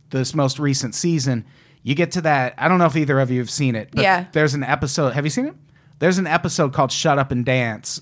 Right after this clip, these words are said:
Speaker 1: which the ending of that episode, you're just like, "I'm just gonna kill myself instead of finishing this series because I cannot take this anymore."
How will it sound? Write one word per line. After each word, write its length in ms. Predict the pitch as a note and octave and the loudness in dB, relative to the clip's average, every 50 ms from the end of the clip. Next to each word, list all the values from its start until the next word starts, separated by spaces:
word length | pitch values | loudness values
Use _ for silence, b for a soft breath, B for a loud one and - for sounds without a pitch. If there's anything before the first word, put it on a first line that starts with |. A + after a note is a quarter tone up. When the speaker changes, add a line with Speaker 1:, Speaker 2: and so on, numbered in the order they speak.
| - - | -12 -12
Speaker 1:
which 540 | A#2 B2 C3 C#3 C3 B2 - - - - | -4 0 2 2 2 2 0 -4 -6 -4
the 200 | - C#3 C3 B2 | -2 -2 -2 0
ending 300 | C#3+ D3+ D3+ D#3 D3+ C#3 | 0 0 0 2 2 0
of 80 | C#3 B2+ | 2 2
that 140 | C3 C3 B2+ | 2 2 2
episode, 720 | B2+ B2+ - C3 C3 - - B2+ A#2+ A#2 A#2 A2+ G2 F#2+ - _ _ _ _ - - | 2 0 -2 -4 -6 -4 -2 0 0 0 -2 -4 -6 -10 -20 _ _ _ _ -20 -14
you're 100 | - B2 | -12 -10
just 220 | A2+ A#2 - - C3+ | -8 -8 -8 -6 -4
like, 240 | C3 B2+ A#2 G2+ - _ _ _ _ _ _ - | -2 -4 -4 -6 -10 _ _ _ _ _ _ -6
"I'm 100 | F#3+ A#3 | -4 -4
just 100 | B3+ A3+ - | -2 -2 -2
gonna 120 | G#3+ D3+ | -2 -2
kill 220 | C#3 - D#3 C#3 C3 | 0 0 0 0 2
myself 400 | B2 A2 - - B2+ G#2 G2 - | 0 -2 -2 -4 -6 -6 -6 -8
instead 280 | A2+ - - - B2+ A#2 | -10 -8 -4 -4 -2 -2
of 100 | A#2 G2+ | -4 -6
finishing 480 | - - C#3+ B2+ A#2+ A#2 - - A#2 A2 | -6 -6 -4 -4 -4 -2 -4 -4 -4 -4
this 140 | A2+ G#2+ - | -4 -6 -4
series 420 | - F#3 F3 D3 B2 A2+ G#2 G2+ | -2 0 0 0 0 -2 -4 -6
because 280 | - - C3 C#3 B2+ A2+ | -10 -10 -8 -8 -6 -6
I 80 | A#2+ A#2+ | -8 -8
cannot 420 | - - F#3 E3+ D#3 C3 G#2 - | -8 -4 -2 0 0 0 -2 -4
take 280 | - - F#3 E3+ - - | -4 -4 -4 -4 -4 -6
this 200 | A2+ G#2+ - C#3+ | -8 -6 -4 -4
anymore." 440 | A#2+ A2+ A2+ A2+ A2 G#2+ G2+ G2 | -2 0 0 0 0 -2 -4 -6